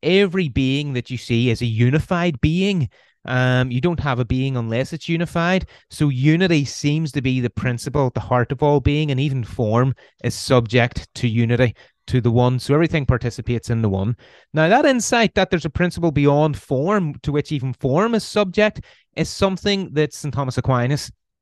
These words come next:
and was influenced by. He wouldn't have had a direct knowledge of Plotinus. He did have a knowledge of Proclus later on in his life, uh, whenever Proclus became available, um, but he wouldn't have had a direct knowledge of Plotinus.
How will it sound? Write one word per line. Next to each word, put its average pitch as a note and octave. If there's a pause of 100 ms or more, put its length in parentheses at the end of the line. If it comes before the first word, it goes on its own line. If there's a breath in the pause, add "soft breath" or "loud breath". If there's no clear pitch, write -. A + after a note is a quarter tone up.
and C#3
was C3
influenced D3
by. D3 (280 soft breath)
He E3+
wouldn't A3+
have -
had G#3
a D3+
direct D3+
knowledge D3
of C3+
Plotinus. C3+
He D3+
did F3+
have F3+
a D#3+
knowledge C#3
of A#2+
Proclus - (300 soft breath)
later C#3
on B2+
in E3
his D#3
life, D#3+
uh, B2+
whenever B2
Proclus C3+
became B2+
available, B2+ (300 loud breath)
um, B2
but C3
he C#3
wouldn't D3+
have C3
had C3+
a B2+
direct A#2
knowledge A2
of A2
Plotinus. A2